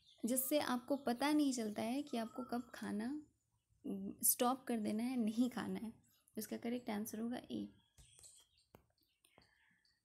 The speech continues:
अगला क्वेश्चन है, फूड पॉइजनिंग is due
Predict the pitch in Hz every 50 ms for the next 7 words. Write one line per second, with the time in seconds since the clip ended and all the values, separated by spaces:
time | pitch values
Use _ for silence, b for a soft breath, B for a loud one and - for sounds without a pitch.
0 | - - 240 262 302 320 320 320 320 302 - 320 320 330 339 339 - - 311 311
1 | 339 359 359 - - 269 262 254 254 240 247 269 285 294 - - 247 247 247 240
2 | 240 214 - - 202 208 196